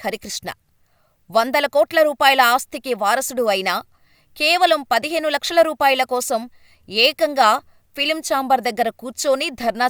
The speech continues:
చేశారు ఆయన. అసలు ఈ పదిహేను లక్షల రూపాయల వెనుకున్న కథేంటి? సినీ నిర్మాతను డబ్బుల కోసం హరికృష్ణ వేధించారా? కన్న కొడుకు కళ్యాణ్ రాముకు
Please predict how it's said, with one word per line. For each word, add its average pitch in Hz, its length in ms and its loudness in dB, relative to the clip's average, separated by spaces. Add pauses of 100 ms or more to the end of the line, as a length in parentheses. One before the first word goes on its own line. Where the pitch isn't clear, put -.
చేశారు 220 540 -2
ఆయన. 175 260 0 (640)
అసలు 190 400 -4 (480)
ఈ 302 100 0
పదిహేను 349 500 -2
లక్షల 339 320 0
రూపాయల 311 400 2
వెనుకున్న 277 440 -2
కథేంటి? 254 680 -8 (580)
సినీ 339 340 -4
నిర్మాతను 311 600 -2
డబ్బుల 262 380 2
కోసం 302 420 -2 (200)
హరికృష్ణ 262 520 -2
వేధించారా? 226 680 -2 (800)
కన్న 233 240 0
కొడుకు 254 360 -4
కళ్యాణ్ 247 440 2
రాముకు 254 440 -2